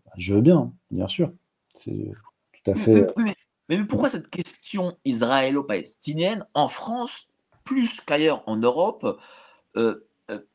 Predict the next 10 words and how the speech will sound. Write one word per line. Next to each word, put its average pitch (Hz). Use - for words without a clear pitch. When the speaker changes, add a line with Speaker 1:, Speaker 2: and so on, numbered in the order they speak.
Speaker 2:
déchaîne 151
autant 170
de 175
passion ? 139
Euh, 101
et -
est-ce 208
que, -
par 233
exemple, 165